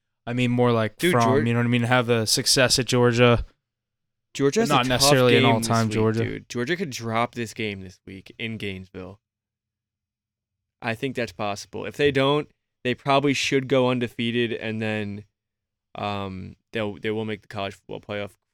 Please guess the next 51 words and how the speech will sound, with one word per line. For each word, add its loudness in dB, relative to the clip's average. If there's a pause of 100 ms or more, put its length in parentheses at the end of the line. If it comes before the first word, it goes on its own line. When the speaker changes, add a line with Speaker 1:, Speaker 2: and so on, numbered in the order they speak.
(160)
Speaker 2:
of -16
course. -8
But -8
if -12
they 0
drop 2
a 0
game 0
before -2
the, -4
before -8
the, -6
uh, -4 (1200)
S -4
E -4
C -4
championship -2
and -6
they -2
lose -4
that 0
S -4
E -10
C -12
championship, -8
we -6
could -14
see -8
Georgia -4
fall -4
out -2
of -6
that -6
top -8
four. -8 (200)
I -2
think -6
they're, -2 (100)
they, 0
Speaker 1:
Matt 4
Speaker 2:
they're, -4 (360)
I -4
think -2
they're 2
good 0
enough -4
for -6
a -6
college -6
football -10
te-, -18